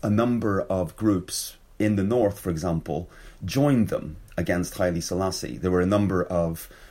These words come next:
members of the political elite, in particular provinces, that were willing to work with the Italians against Haile Selassie, who was seen as illegitimate.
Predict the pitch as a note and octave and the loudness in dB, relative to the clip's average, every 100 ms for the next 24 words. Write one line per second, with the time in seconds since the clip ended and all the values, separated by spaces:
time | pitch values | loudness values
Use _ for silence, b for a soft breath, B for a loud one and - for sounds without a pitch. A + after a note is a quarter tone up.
0 | B - F#2 A2+ A#2 G#2 E2 F2 G2+ F2 | B -4 4 6 6 4 0 -2 0 0
1 | D#2+ E2+ E2 E2 - - E2 - G2 - | 0 0 0 -2 -6 -8 -10 -4 -4 -2
2 | E2 D#2+ - G2+ F#2+ E2+ D#2 C2+ - F#2+ | -4 -4 0 0 0 -4 -4 -8 -4 -4
3 | E2 F2 F2+ F#2+ F#2 E2+ F#2 G#2 G2+ E2+ | -4 0 0 2 0 -2 0 0 0 -4
4 | E2+ - E2+ E2+ - F2+ F#2 F2 - E2+ | -4 -4 -2 -2 -4 -4 -2 -4 -4 -2
5 | E2 D#2+ F2+ D#2+ E2+ D2+ E2+ E2 F2 D#2+ | -2 -4 -4 -4 -4 -4 -2 -2 -2 -2
6 | E2 D#2 G2+ F2 D2 | -2 -4 -2 -4 -4